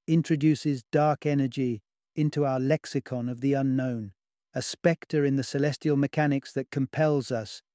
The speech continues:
to rethink our cosmos's composition and fate.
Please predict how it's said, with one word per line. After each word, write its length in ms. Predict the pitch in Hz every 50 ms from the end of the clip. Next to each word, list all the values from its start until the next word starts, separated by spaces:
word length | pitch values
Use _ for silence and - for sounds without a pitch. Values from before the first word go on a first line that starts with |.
| _ _
to 120 | - 143 135
rethink 580 | 131 147 156 160 156 - - 156 143 139 -
our 140 | 143 131 123
cosmos's 680 | - - - 156 151 127 120 143 135 123 - 143 127 -
composition 720 | - - 151 147 - 143 123 113 139 131 - - 127 113
and 180 | 113 107 107 -
fate. 400 | - - 135 123 107 95 -